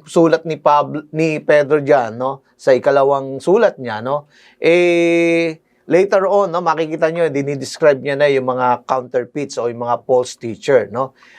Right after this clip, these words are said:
At dito, sa ating pong, ah, pag-uusap ngayon, no,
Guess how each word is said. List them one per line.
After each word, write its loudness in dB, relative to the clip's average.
At 0
dito, 2
sa 0
ating -12
pong, -2
ah, 2
pag-uusap -2
ngayon, 2
no, -2